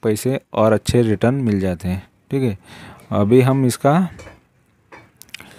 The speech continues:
अभी, अ, स-, सेलान का स्क्रीनर पे देखेंगे, स्क्रीनर पे क्या डेटा आ रहा है। तो स्क्रीनर पे मैं इसका वेबसाइट ओपन कर देता हूँ।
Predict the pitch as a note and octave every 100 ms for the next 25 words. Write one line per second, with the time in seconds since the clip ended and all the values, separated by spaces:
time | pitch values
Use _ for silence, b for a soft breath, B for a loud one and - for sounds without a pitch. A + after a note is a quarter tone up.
0 | B B B B B B _ _ _ _
1 | _ _ - A2 B2 B2+ B2 B2 A2+ _
2 | - A#2 G#2+ G#2+ G#2+ G#2+ - - _ _
3 | _ _ _ b b b - - A#2 A#2+
4 | B2+ C3 C#3 C#3+ F#3 F#3+ - _ - b
5 | b b _ _ _ _ _ _ _ -
6 | - B2+ C#3 C#3+ D3+ C#3 B2+ C3+ C#3 C#3
7 | - A#2 B2 B2+ C3+ B2+ B2 A#2+ A2 A#2+
8 | A2+ B2 - A#2+ - A#2 A2+ A#2+ A#2 B2+
9 | B2 B2 A#2+ A2+ B2 A#2 G#2 - A#2 A#2
10 | G#2 A#2 A#2+ A2+ A#2 A#2 C3 D#3